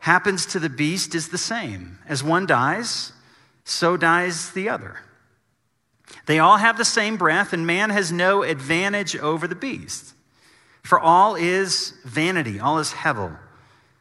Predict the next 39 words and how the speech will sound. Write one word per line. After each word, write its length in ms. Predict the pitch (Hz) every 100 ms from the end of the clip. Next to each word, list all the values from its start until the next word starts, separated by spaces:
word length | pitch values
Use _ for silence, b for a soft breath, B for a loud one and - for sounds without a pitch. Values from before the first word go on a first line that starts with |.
| b -
All 240 | 180 220
go 240 | 185 202
to 180 | 208 202
one 260 | 156 175 196
place, 540 | - 156 175 220 -
and 320 | 165 143 139 B B B B B -
all 200 | 156 196
are 60 |
from 320 | 202 - 190 165
the 80 |
dust, 500 | 160 127 135 196 -
and 120 | 156 139
to 80 |
the 100 | 147
dust 380 | 131 147 180 -
we're 80 | 160
gonna 180 | 151 160
return. 560 | 165 - 233 131 - - _ _ _ -
And 120 | 180
who 160 | 269
knows 320 | 285 269 220 196
whether 180 | 190
the 60 | 185
spirit 400 | - - 214 196
of 60 | 170
man 240 | 185 196
goes 200 | 175 156
upward 480 | 175 196 - 202 196
and 140 | 180
the 60 | 143
spirit 340 | - - 185
of 80 | 165
the 60 | 147
beast 380 | 151 170 165 -
goes 340 | 147 143 139
down 280 | 131 143 139
to 120 | 147
the 140 | 127 123
earth?" 280 | 87 78